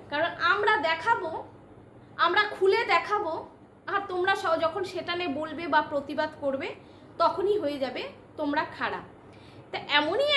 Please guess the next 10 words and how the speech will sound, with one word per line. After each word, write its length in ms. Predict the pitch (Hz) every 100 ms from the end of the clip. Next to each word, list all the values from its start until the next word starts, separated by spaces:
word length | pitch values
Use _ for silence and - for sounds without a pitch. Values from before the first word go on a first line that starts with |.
| 523
একজন 280 | 359 508 440
আছে 520 | 359 359 - 415 415
আমাদের 360 | 311 277 262 285 254
ওয়াইটিতে 680 | 294 320 381 359 - 349 370
মৃত 340 | 285 277 392
স্বামীকে 600 | 403 370 339 349 359 370
নিয়ে 360 | 294 262 330 466 - - - 233
জঘন্য 460 | 269 294 294 403 415
থেকে 320 | - 427 381
জঘন্যতম 680 | 277 262 311 381 392 302